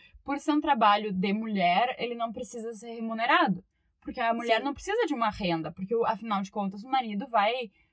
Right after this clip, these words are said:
Speaker 1: ah, prover a renda da família. Então, não precisa pagar pra mulher. Ela tá fazendo isso porque ela não tem mais nada pra fazer.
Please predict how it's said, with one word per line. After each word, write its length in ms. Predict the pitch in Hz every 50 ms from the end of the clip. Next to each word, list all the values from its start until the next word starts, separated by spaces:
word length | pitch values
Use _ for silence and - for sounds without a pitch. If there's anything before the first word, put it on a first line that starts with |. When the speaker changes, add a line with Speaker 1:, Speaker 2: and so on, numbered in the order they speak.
| _ _ -
Speaker 1:
ah, 320 | 214 220 208 208 202 202 196
prover 520 | 202 220 220 226 196 202 196 185 190 196
a 80 | 226 240
renda 480 | 262 277 269 247 233 220 233 240 269 269
da 160 | 240 269 269
família. 560 | 320 403 480 415 294 285 311 320 240 - - -
Então, 280 | - 220 196 - 254
não 100 | 247 311
precisa 300 | 330 - - 494 508 539 523
pagar 220 | - 320 220 208 190
pra 100 | 202 208
mulher. 300 | 202 190 175 160 156 165
Ela 100 | 170 180
tá 120 | - 269 277
fazendo 340 | - 302 294 320 320 339 320
isso 220 | 294 311 - - 349
porque 180 | - 359 -
ela 100 | 403 403
não 100 | 415 427
tem 120 | 415 453 440
mais 140 | 440 427 415
nada 200 | 415 415 427 427
pra 120 | - 427
fazer. 360 | - 453 427 - 285 285 320